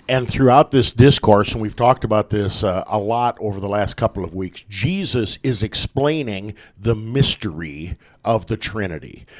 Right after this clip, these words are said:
He is explaining the mystery of the relationship between the Father and the Son. He's explaining the mystery of the relationship between the Son and the Spirit. He's explaining the mystery between the Father and the Son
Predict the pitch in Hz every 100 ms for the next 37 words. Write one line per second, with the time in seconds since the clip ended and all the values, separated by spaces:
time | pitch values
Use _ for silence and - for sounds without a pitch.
0 | - 139 143 107 127 - - 131 131 120
1 | 117 107 110 147 - - 95 85 69 -
2 | - - 113 113 120 117 113 120 131 -
3 | 110 - 120 - - 120 113 98 - 113
4 | 110 104 98 - 101 90 87 - 90 73
5 | 62 _ - - - 139 123 135 - 131
6 | 127 123 110 107 104 143 131 - 104 87
7 | 73 - - - 117 113 113 117 123 131
8 | - 107 - 120 107 - 123 113 110 -
9 | 135 123 110 98 - 104 95 95 - -
10 | 98 71 - - - - - 135 131 123
11 | 127 - 131 131 123 110 107 139 143 -
12 | 110 101 107 - 123 110 - 117 113 113
13 | 107 104 95 - 104 87 82